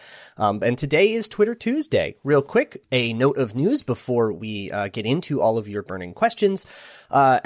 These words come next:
Garrett Bradbury and Dakota Dozier were spotted in the facility, which means they're probably coming off the covid nineteen, uh, I R list, which is nice. Get some O L depth back, um, you know, get the starting center back and all that stuff. There's some questions about him, too, so we'll get to that. Uh,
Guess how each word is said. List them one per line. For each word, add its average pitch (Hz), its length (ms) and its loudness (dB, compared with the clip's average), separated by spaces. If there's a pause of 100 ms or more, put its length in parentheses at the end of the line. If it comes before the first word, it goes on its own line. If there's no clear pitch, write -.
(160)
Garrett 175 220 2
Bradbury 151 420 2
and 117 100 -4
Dakota 113 240 -6
Dozier 147 580 0
were 110 360 -2
spotted 120 400 0
in 117 100 -4
the 113 80 -4
facility, 196 500 2
which - 140 -2
means 110 160 -8
they're 95 140 -8
probably 202 400 -2
coming 185 260 -4
off 170 140 -6
the 151 80 -10
covid 143 260 0
nineteen, 117 480 -6
uh, 92 240 -8
I 90 140 -8
R 117 240 0
list, 113 340 -4
which 95 200 -8
is - 120 -16
nice. 123 240 0
Get - 160 -16
some 95 140 -12
O 98 140 -10
L 95 160 -8
depth - 280 -12
back, 92 400 -6
um, 90 420 -14
you 107 120 -10
know, 90 160 -10
get 95 160 -10
the - 60 -12
starting 95 280 -4
center 92 220 -12
back 90 220 -12
and 101 80 -14
all 92 100 -14
that 95 180 -10
stuff. - 560 -12
There's 131 140 2
some 139 100 0
questions 123 380 -2
about 101 220 -2
him, 98 160 -12
too, 90 240 -12
so - 160 -12
we'll 90 100 -12
get 101 200 -8
to 104 100 -12
that. 85 260 -8 (380)
Uh, 92 340 0